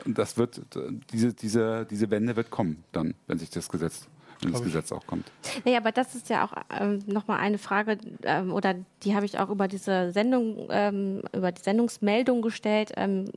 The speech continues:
Speaker 3: also ist das Netzwerkdurchsetzungsgesetz eigentlich vor dem Aus?
Speaker 1: Hm.
Speaker 3: Denn die Bundestagswahl naht.
Speaker 1: Ja.
Speaker 3: Am vierundzwanzigsten September wird gewählt und, ähm, die letzte ordentliche Sitzung war eigentlich für den dreißigsten Juni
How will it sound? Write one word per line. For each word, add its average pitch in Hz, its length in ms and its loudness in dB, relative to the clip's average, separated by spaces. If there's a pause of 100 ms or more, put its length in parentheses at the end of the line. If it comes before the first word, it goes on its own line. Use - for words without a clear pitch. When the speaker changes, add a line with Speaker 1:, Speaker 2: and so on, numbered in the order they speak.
Speaker 3:
also 196 200 0
ist - 380 -2
das 214 180 0
Netzwerkdurchsetzungsgesetz 214 1300 0
eigentlich 196 300 0
vor 196 160 0
dem 185 160 0
Aus? 190 420 0 (200)
Speaker 1:
Hm. 190 220 2
Speaker 3:
Denn 196 240 4
die 202 80 -2
Bundestagswahl 196 1080 2
naht. 214 520 0 (220)
Speaker 1:
Ja. 101 240 2 (100)
Speaker 3:
Am 196 120 4
vierundzwanzigsten 220 640 0
September 196 420 2
wird 196 160 0
gewählt 214 500 4
und, 214 300 2 (440)
ähm, 202 320 4
die 196 500 2
letzte 208 800 2
ordentliche 214 440 2
Sitzung 220 360 0
war 196 160 2
eigentlich 233 340 4
für 233 80 0
den 208 100 4
dreißigsten 190 640 0
Juni 226 400 6